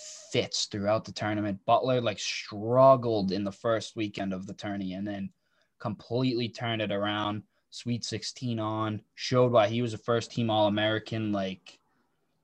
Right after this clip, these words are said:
they just had everything going. MaCio Teague was filthy in the championship game. And they, like, it was just, like, a weird matchup for Gonzaga because,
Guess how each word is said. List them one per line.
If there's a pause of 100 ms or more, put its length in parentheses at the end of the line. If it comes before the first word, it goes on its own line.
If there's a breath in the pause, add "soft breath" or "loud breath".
(240)
they
just
had
everything
going.
MaCio
Teague
was
filthy
in
the
championship
game. (960)
And
they,
like,
it
was
just,
like,
a
weird
matchup
for
Gonzaga
because,